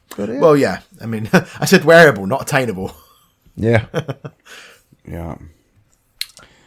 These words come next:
Speaker 3: One point four five for the standard dial, one point six for the open
Speaker 2: Swiss
Speaker 3: work.
Speaker 2: francs.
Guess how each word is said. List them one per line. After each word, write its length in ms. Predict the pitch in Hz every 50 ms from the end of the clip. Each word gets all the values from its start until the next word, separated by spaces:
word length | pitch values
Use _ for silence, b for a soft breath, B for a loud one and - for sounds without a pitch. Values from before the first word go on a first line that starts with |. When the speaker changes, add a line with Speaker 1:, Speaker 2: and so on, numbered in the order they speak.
| B B B B B B
Speaker 3:
One 260 | - 92 123 143 147
point 280 | 139 - 139 135 127 -
four 320 | - - - 113 117 113
five 400 | 107 - - 104 98 98 95 90
for 140 | - - 95
the 80 | 87 85
standard 420 | - - 87 82 82 80 82 78
dial, 340 | - 85 80 80 80 80 80
one 280 | 82 85 90 87 85
point 320 | 76 - - 87 82 78 -
six 560 | - - - 73 69 69 - - - - - _ _ _ _ _ _ _ _
for 140 | _ _ -
the 140 | 73 78 78
open 100 | 76 71
Speaker 2:
Swiss 300 | - - - 120 110 64
Speaker 3:
work. 60 | 62 -
Speaker 2:
francs. 440 | 101 92 80 - - - - -